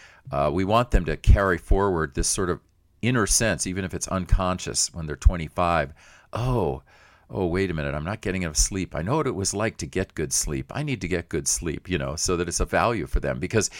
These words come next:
it's crucial for their brain development and their brain use at twenty-five and at thirty and at thirty-five.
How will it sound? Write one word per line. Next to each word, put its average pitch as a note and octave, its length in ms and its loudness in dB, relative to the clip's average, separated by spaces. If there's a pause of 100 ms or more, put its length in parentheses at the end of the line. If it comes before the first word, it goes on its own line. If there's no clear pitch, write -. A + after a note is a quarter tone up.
(120)
it's A2+ 160 0
crucial D3+ 360 2
for G2 140 0
their E2+ 140 0
brain E2 280 -2
development D2+ 600 0
and E2 120 -6
their D2+ 120 -4
brain D#2+ 320 -2
use D2+ 260 -4
at - 100 -6
twenty-five F2 600 0
and C2+ 100 -4
at - 140 -10
thirty G2 280 -4
and A#1+ 120 -6
at - 100 -12
thirty-five. - 520 -6